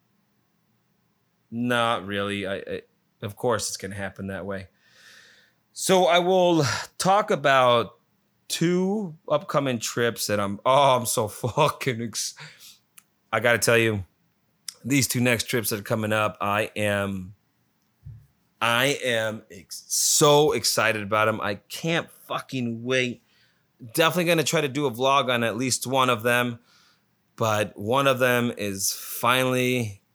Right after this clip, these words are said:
gonna be, I, I don't really like to use the term bucket list, but that's kind of, I guess, where it falls into that category.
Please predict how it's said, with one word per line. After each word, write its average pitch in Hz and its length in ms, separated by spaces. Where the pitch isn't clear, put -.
gonna 110 240
be, 110 560
I, 107 320
I 107 120
don't 123 440
really 120 400
like 110 420
to 139 80
use 147 260
the 139 120
term 147 320
bucket - 320
list, 156 400
but 113 340
that's 123 360
kind 123 460
of, 120 280
I 98 80
guess, 139 460
where 127 160
it - 120
falls 113 520
into 101 480
that 95 260
category. 85 760